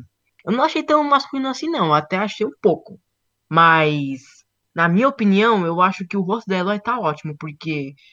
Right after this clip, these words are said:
se eles se concentrarem muito mais em gráficos, o jogo vai ficar mais ou menos como foi com o Cyberpunk, mas eu acho que eles merecem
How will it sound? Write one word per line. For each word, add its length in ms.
se 140
eles 140
se 100
concentrarem 500
muito 320
mais 240
em 80
gráficos, 680
o 140
jogo 220
vai 120
ficar 360
mais 200
ou 60
menos 240
como 220
foi 120
com 80
o 40
Cyberpunk, 600
mas 300
eu 240
acho 380
que 300
eles 180
merecem 540